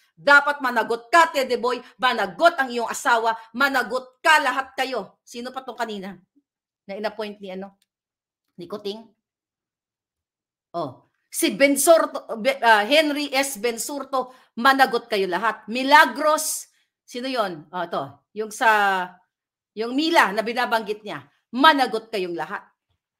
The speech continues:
Dahil nilapastangan nyo ang batas.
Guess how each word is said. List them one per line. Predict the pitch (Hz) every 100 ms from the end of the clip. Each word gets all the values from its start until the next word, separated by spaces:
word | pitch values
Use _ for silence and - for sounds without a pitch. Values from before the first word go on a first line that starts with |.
| _ _ _ _ _ _
Dahil | 160 160 285 269 262 240
nilapastangan | 226 214 214 214 - - - 302 269 240
nyo | 233 214
ang | 214 180
batas. | 202 - 220 -